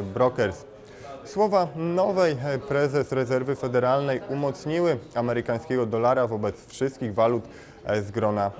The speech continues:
G dziesięć. Kurs eur U S D zniżkował do poziomu jeden trzydzieści sześć dwadzieścia pięć. Janet Yellen, e, w trakcie prezentacji, e, pierwszego za jej kadencji, e, półrocznego raportu na temat polityki pieniężnej,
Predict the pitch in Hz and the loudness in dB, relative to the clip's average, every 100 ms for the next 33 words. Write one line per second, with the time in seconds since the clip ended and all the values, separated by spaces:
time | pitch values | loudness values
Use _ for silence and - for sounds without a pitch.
0 | 123 110 110 107 101 120 120 110 95 - | -8 -6 -2 -2 0 -2 -2 -4 -8 -6
1 | 196 165 - - 190 175 170 170 147 156 | -4 -4 -4 0 2 2 2 0 0 0
2 | 165 160 - - - 139 131 151 151 - | 0 -2 -12 -20 -6 -4 -2 -2 -4 0
3 | 170 170 160 143 139 131 131 123 123 123 | 2 4 4 2 -2 -2 -2 0 0 0
4 | 117 117 117 - 117 - 104 104 - 110 | -4 -4 -4 -4 -8 -2 -2 -2 -4 -2
5 | 104 101 104 104 101 92 - 101 98 - | -2 -2 -2 -2 -2 -6 -4 -4 -4 -10
6 | 107 95 - 151 143 - - - - - | -10 -10 -6 -4 -4 -6 -14 -20 -20 -18
7 | - 131 202 208 - 214 208 170 127 - | -8 -2 0 0 -2 0 2 0 -4 -8
8 | 151 147 147 143 - 151 147 - 147 139 | -4 -2 -2 -4 -4 -4 -2 -4 -6 -4
9 | 139 131 147 151 - 131 - - - - | -4 -2 0 0 0 -6 -6 -18 -16 -6
10 | 127 123 - 123 - 175 185 175 156 143 | -2 -2 -2 -4 -2 0 2 2 2 0
11 | 131 131 135 143 - 139 117 - - 123 | 0 0 0 -2 -2 -2 -4 -10 -8 -4
12 | 120 120 120 117 151 143 139 - 151 170 | 0 0 0 -2 0 2 2 0 -2 2
13 | 160 139 143 143 135 135 127 123 127 120 | 4 4 2 -2 -2 -4 -2 -2 -2 -2
14 | - 123 127 131 131 131 120 123 120 131 | -2 0 0 -2 -6 -6 -6 -4 -2 -2
15 | 147 139 135 | -2 -2 -4